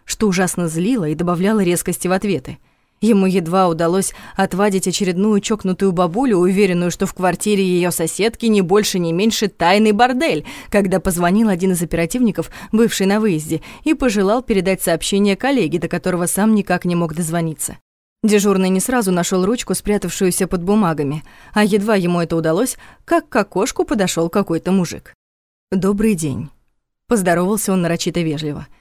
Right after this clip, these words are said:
Не глядя на него, дежурный вскинул руку, прижимая трубку телефона к уху плечом, мол, «погоди минуту», и угукнул, давая понять своему собеседнику,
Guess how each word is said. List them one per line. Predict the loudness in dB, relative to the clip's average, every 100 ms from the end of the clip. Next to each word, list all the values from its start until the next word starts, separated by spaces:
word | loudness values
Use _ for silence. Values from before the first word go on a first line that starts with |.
| _ _ _ _ 0
Не | 2
глядя | 4 2 2
на | 0
него, | 0 0
дежурный | 0 0 0 0 0
вскинул | -2 -2 0 0
руку, | -2 -4 -6 -12 0
прижимая | 0 2 2 2
трубку | 0 -2 -4
телефона | -2 -2 0 -2 -2
к |
уху | -4 -6
плечом, | -4 -2 2 2
мол, | 2 0
«погоди | 0 0 2 2
минуту», | 0 0 -4 -8 -18 -20 -20 2
и | 4
угукнул, | 4 4 0 2 2
давая | 2 0 0
понять | 0 0 0
своему | -2 -2 -2
собеседнику, | -4 -4 -2 0 0 -2